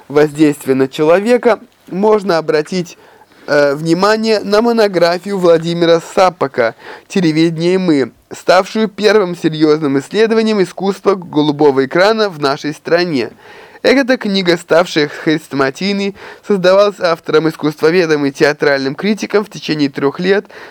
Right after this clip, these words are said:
бессменного дежурства у телевизора, на которое он был обречён тяжёлой болезнью.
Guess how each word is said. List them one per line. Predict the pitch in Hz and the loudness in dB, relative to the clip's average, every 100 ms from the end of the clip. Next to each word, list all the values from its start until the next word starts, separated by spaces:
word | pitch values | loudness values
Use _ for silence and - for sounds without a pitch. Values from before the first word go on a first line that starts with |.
| - | -8
бессменного | 214 - 208 220 214 202 | -8 -6 -2 0 2 0
дежурства | 185 180 175 180 - 185 | 0 -4 -2 -2 0 -2
у | |
телевизора, | 180 170 196 220 214 151 135 123 - - - - | -2 -4 -4 0 0 0 0 0 -4 -16 -14 -8
на | 143 | -2
которое | 151 151 185 175 160 | 0 0 0 2 0
он | 160 | 0
был | 160 156 | 0 2
обречён | 147 143 - 214 220 | 0 -4 0 0 0
тяжёлой | 170 147 139 139 | -2 0 0 0
болезнью. | 147 170 185 165 139 131 117 | 2 2 2 0 0 -4 -4